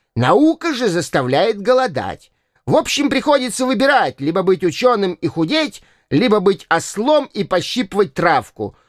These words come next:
О, граждане, пощипывайте травку!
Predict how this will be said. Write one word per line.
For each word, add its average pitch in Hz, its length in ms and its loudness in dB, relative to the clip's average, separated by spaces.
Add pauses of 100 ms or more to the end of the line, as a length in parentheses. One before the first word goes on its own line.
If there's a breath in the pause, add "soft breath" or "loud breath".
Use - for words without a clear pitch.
(240)
О, 311 400 2
граждане, 185 1000 -2
пощипывайте 285 1200 -2
травку! 196 840 -2